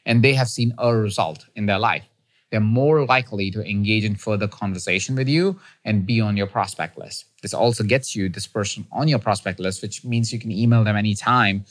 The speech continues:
you feel like you need to enroll some more clients.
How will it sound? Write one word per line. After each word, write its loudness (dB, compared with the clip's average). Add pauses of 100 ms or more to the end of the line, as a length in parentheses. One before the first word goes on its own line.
(240)
you 0
feel 2
like 2
you -2
need 2
to -4
enroll 0
some -4
more -6
clients. 0